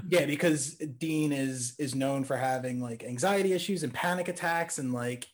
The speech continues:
there's a story about him having, like, a rough night and Gene waking him up, and he's like, "What's going on, dude?" And he was like, "I was, you're just having a bad dream and, and having a panic attack and things like that," and he just didn't comprehend it. And then he had one one day and was like, "Oh,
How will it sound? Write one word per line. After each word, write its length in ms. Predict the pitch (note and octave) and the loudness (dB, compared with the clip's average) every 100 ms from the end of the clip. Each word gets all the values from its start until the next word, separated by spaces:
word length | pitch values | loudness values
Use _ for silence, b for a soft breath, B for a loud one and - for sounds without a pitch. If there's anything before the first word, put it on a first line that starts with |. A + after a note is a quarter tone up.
| - - - | -16 -18 -14
there's 220 | D3 C#3+ B2+ | -4 -4 -2
a 40 | |
story 380 | - F3 E3 D#3 | 0 4 6 4
about 500 | C#3+ C#3 C3+ C#3 - | 4 2 2 0 -4
him 680 | - D3 C#3 C3+ C3+ A2+ - _ - - | -8 -6 -4 -6 -6 -8 -14 _ -20 -10
having, 680 | - D3+ D3 C#3+ C3+ C3 A#2+ | -4 0 0 -2 -6 -8 -8
like, 280 | C3+ A#2 - | -8 -10 -8
a 80 | C3 | -4
rough 480 | A#2+ B2 D3 C3+ - | -4 2 4 4 2
night 440 | C#3+ C#3 C3 A#2+ - B B B - | 2 4 2 -2 -12 B B B -6
and 520 | - A#2+ B2 B2+ B2+ | -4 -2 0 2 2
Gene 280 | B2 D#3+ D3 | 2 4 4
waking 280 | C#3+ C3+ C#3 | 4 2 0
him 120 | B2+ | 2
up, 200 | C3+ C3+ | 2 2
and 80 | B2+ | 0
he's 80 | A#2+ | -2
like, 140 | B2 A#2+ | -2 0
"What's 180 | C3+ - | 0 0
going 320 | C3+ A#2+ A#2 | -4 -4 0
on, 240 | C#3 E3+ | 2 2
dude?" 240 | D3 C3 C3 | 2 0 -2
And 80 | B2+ | 0
he 60 | |
was 180 | B2+ B2 C3+ | 0 -2 -4
like, 280 | A#2+ A#2 | -4 -6
"I 60 | A2+ | -8
was, 260 | A2+ - - A#2 C3 | -12 -14 -16 -16 -12
you're 160 | B2 | -10
just 160 | A#2+ - | -6 -2
having 300 | C3+ C3 C3 | 0 2 2
a 60 | B2 | 2
bad 300 | B2+ C3 B2+ | 2 2 2
dream 440 | C3+ C#3+ C#3+ C#3 | 2 4 4 4
and, 80 | B2+ | 2
and 160 | A#2+ A#2+ B B B | 2 -2 B B B
having 240 | D3+ C3 | 2 2
a 40 | A#2+ | 0
panic 380 | C3+ C#3 C3+ | -2 0 0
attack 380 | C3 - C#3 C#3 | 0 2 2 0
and 100 | C3+ | -2
things 240 | C#3 C3+ C3+ | 0 0 2
like 200 | C3 C3 | 0 2
that," 140 | C#3 | 0
and 80 | C3+ | 0
he 60 | B2+ | -2
just 220 | - - | -4 0
didn't 340 | C#3+ C3+ C#3+ - - - | 2 2 -2 -8 -10 -2
comprehend 680 | D#3+ C#3 C#3 A#2 D3 D3+ | 2 2 2 2 2 4
it. 180 | B2+ B2 - | 4 2 2
And 120 | C3+ | 2
then 120 | C#3+ | 4
he 60 | C3+ | 4
had 260 | D3 C3+ | 2 4
one 160 | C3 B2+ | 4 4
one 160 | B2 | 2
day 180 | B2 B2+ | 2 2
and 80 | A#2+ | 2
was 120 | A#2+ | 2
like, 180 | B2+ - | -2 0
"Oh, 160 | C3+ | -2